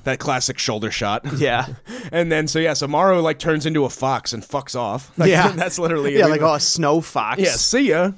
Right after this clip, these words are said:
Speaker 1: <laughs> So he's out of there. And then Batwoman rescues Chase and gets out of there, uh, out of the water.
Speaker 2: That part is actually another cool morphing, uh, part, and, like, he has, like, bunny ears
Speaker 1: Oh,
Speaker 2: coming
Speaker 1: when he's
Speaker 2: out
Speaker 1: turning
Speaker 2: when he's
Speaker 1: into the
Speaker 2: doing
Speaker 1: fox?
Speaker 2: it. Yeah.
Speaker 1: Yeah.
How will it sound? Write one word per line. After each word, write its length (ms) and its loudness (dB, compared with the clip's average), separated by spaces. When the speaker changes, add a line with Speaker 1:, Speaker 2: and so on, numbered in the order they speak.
Speaker 1:
<laughs> 220 -10
So 140 -6
he's 220 -2
out 160 0
of 60 -4
there. 240 -10
And 180 0
then 140 2
Batwoman 560 -2
rescues 400 -2
Chase 420 -4
and 100 -6
gets 180 -6
out 140 -2
of 60 -6
there, 200 -4
uh, 60 -6
out 300 -2
of 40 -6
the 60 -6
water. 380 -6
Speaker 2:
That 160 2
part 220 4
is 140 -2
actually 300 0
another 260 -2
cool 280 -4
morphing, 640 -6
uh, 240 0
part, 360 -2
and, 120 -4
like, 160 0
he 80 -4
has, 160 -2
like, 240 -6
bunny 320 -4
ears 300 -2
Speaker 1:
Oh, 60 0
Speaker 2:
coming 120 4
Speaker 1:
when 80 2
he's 100 2
Speaker 2:
out 40 -2
Speaker 1:
turning 180 0
Speaker 2:
when 40 0
he's 40 2
Speaker 1:
into 120 0
the 60 0
Speaker 2:
doing 100 -2
Speaker 1:
fox? 360 -2
Speaker 2:
it. 40 0
Yeah. 80 2
Speaker 1:
Yeah. 280 0